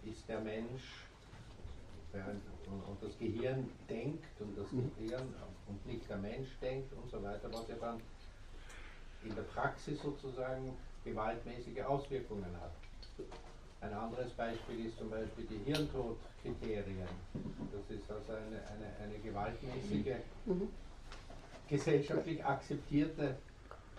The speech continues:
Speaker 1: Sache, aber es ist semantisch, ist es, was ist tot und was ist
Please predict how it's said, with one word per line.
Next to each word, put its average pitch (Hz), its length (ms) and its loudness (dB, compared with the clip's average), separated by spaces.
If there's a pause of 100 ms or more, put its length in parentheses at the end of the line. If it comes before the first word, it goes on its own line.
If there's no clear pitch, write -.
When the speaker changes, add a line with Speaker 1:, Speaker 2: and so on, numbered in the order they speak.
(160)
Speaker 1:
Sache, - 500 4
aber 151 220 10
es 135 120 6
ist 143 160 4
semantisch, 147 720 4
ist 160 160 4
es, 143 200 4
was 131 200 4
ist 131 180 -4
tot 139 300 2
und 139 120 0
was 135 180 2
ist 135 140 -4